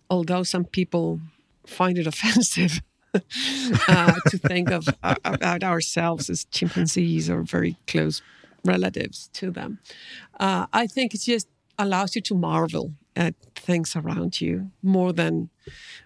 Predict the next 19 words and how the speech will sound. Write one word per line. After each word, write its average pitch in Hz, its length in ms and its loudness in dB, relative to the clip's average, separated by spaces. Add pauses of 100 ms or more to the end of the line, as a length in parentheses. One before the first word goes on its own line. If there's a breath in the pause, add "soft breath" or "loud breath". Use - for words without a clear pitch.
when 190 140 2
you 170 80 2
have 175 220 2
that 165 120 0
expectation 160 720 -2
that - 180 -10
we - 100 -2
are - 100 -2
these - 340 -6 (180)
superior 117 680 -4 (420)
beings, - 540 -4
you - 80 -10
know. - 240 -8 (1000 loud breath)
And 247 100 4
I 285 40 2
was 262 120 -2
also 311 200 0
thinking 226 380 0
about 190 440 0